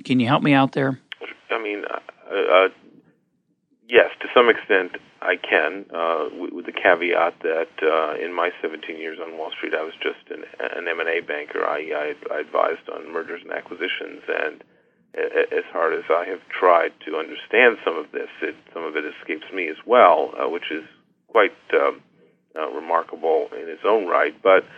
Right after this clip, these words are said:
Speaker 1: Yeah, there's a
Speaker 2: uh,
Speaker 1: lot of op-, there's a lot of opaqueness or opacity. I don't know what the right word is, but it's, it's a very complicated world.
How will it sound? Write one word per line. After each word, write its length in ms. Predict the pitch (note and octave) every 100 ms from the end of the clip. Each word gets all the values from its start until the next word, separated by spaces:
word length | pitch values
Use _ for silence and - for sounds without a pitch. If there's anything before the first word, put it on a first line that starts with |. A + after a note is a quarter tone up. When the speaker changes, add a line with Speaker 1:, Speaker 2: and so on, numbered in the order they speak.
| -
Speaker 1:
Yeah, 100 | C3+
there's 100 | D#3
a 60 | D3+
Speaker 2:
uh, 40 |
Speaker 1:
lot 180 | G#3 A3
of 120 | A#3+
op-, 240 | F#3+ D#3+ -
there's 200 | E3+ E3+
a 40 |
lot 260 | C#3+ D#3 G3
of 140 | E3
opaqueness 720 | D#3+ B2+ - D#3 - G#2+ -
or 120 | A2+ A2+
opacity. 440 | G#2+ B2+ B2 A#2
I 40 |
don't 120 | A#2 B2
know 60 |
what 160 | A#2 A2
the 80 | A2+
right 180 | G#2+
word 220 | G2 A2 G#2
is, 140 | A2
but 140 | A#2
it's, 140 | B2+ -
it's 200 | B2 -
a 40 |
very 280 | B2 D3 D#3+
complicated 640 | - C#3+ C#3 C3 B2 A2+
world. 360 | G#2+ G2+ - -